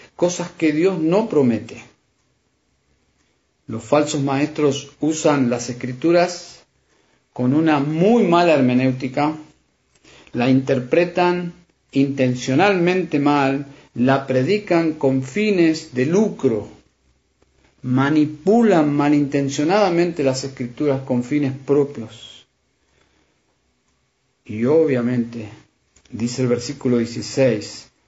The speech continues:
adulando a las, a la gente para obtener beneficio, adulando a la gente para obtener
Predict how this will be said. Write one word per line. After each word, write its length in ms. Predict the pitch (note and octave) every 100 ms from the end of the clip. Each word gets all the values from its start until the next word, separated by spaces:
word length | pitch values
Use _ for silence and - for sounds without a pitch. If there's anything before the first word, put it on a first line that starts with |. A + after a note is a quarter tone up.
| _ _ -
adulando 1200 | B2+ B2+ B2 C3 C#3+ E3+ F#3 F3+ F3 E3 D#3+ -
a 160 | D3 F#3
las, 440 | F3 E3+ E3+ - -
a 140 | B2+
la 80 | C#3
gente 480 | - G3+ E3 C3 B2
para 240 | B2+ B2+
obtener 400 | B2 - C3 C#3
beneficio, 600 | C3 A#2 A#2 A#2+ - A#2 - - -
adulando 580 | C#3 D#3+ E3 F#3+ G#3 F#3
a 40 |
la 100 | F3
gente 560 | - F#3+ F3 F3 E3 - - _
para 220 | D#3 D#3+
obtener 640 | D#3 D3+ D#3 D3+ E3+ F3